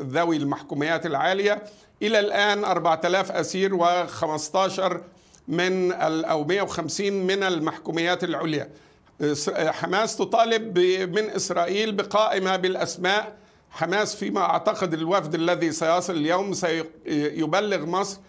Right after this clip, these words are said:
بالأسماء التي يوافق على إخراجها من السجون، سواء كانوا من المحكومات العليا أو من ال-،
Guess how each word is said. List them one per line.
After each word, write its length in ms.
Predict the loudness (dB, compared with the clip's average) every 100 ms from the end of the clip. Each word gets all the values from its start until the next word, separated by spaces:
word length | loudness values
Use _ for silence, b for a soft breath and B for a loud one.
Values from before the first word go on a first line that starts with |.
| B B B
بالأسماء 680 | -4 -2 -4 -2 0 0 0
التي 500 | 0 0 0 0 2
يوافق 540 | 4 4 4 0 0
على 180 | 2 2 0
إخراجها 520 | -2 2 2 2 0
من 120 | 0
السجون، 400 | -2 -2 0 0
سواء 420 | 0 2 2 0 0
كانوا 420 | 0 2 0 -4 B B B B
من 120 | 0
المحكومات 640 | 0 0 -2 -2 0 0 -2
العليا 420 | 0 0 4 4
أو 300 | 4 2 2
من 200 | 0 0
ال-، 380 | 0 0 -4